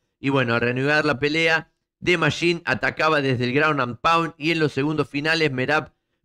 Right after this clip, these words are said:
pareció creer que el tiempo había finalizado y O'Malley atacó a su rival, pero el tiempo terminó, ¿eh?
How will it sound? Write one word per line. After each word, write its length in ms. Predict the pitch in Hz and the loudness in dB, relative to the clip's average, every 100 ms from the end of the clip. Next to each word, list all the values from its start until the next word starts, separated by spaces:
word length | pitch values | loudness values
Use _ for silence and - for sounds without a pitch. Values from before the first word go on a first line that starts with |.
| - | -4
pareció 920 | 151 151 - 180 185 180 170 160 151 | -2 -2 0 0 4 4 6 4 2
creer 320 | 165 180 190 143 | 0 0 0 0
que 80 | |
el 120 | 143 127 | -2 -2
tiempo 220 | 175 156 | -2 0
había 160 | 170 | 0
finalizado 680 | 165 151 151 147 185 185 185 | -2 -2 -2 0 0 2 0
y 100 | 147 | 2
O'Malley 300 | 151 160 170 | 0 2 2
atacó 300 | 151 139 127 | 2 0 -2
a 40 | 156 | -4
su 140 | 139 | -2
rival, 340 | 139 147 160 - | -2 0 0 -2
pero 160 | 147 123 | -2 -2
el 80 | |
tiempo 340 | 117 139 139 110 | -4 -4 -4 -2
terminó, 540 | 127 117 107 90 85 | -2 -2 -4 -4 -4
¿eh? 140 | 120 | -4